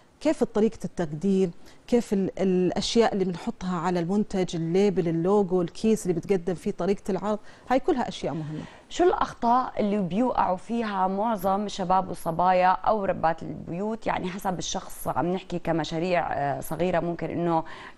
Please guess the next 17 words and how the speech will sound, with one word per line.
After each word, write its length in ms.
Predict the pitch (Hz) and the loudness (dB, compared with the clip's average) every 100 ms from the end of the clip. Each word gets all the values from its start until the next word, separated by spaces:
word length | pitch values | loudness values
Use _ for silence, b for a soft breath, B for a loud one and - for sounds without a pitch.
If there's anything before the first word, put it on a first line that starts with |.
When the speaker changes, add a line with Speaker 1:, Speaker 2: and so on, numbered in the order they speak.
| 160 | 4
Speaker 2:
آه، 380 | 160 151 - | 6 6 2
يبلشها، 680 | 160 170 175 214 - 214 240 - B B | -2 -2 0 -2 -2 0 0 -2 B B
من 220 | 247 311 294 | 2 2 2
خبرتك 540 | - 220 226 - - | -2 -2 -2 -4 -6
واطلاعك 600 | 185 - 220 220 - - | -8 0 2 2 0 -2
على 100 | 185 | 0
عدد 340 | 180 202 202 | 2 0 -4
كتير 260 | 175 202 214 | -6 -8 -8
كبير 280 | 190 196 175 | -6 -4 -2
من 220 | 180 190 | -2 -4
المشاريع، 640 | - 165 151 151 139 147 131 | -4 -4 -4 -4 -4 -4 -4
عليا؟ 440 | - - 156 - - - _ | -2 -4 -4 -8 -10 -20 _
Speaker 1:
شوفي، 280 | - 254 254 | -2 2 2
أنا 160 | 233 214 | 2 0
دايمًا 360 | 226 262 247 | 2 4 4
بحكي 440 | 202 180 - - 233 | 2 -4 -8 -4 -2
لهم: 240 | 208 226 | -2 -4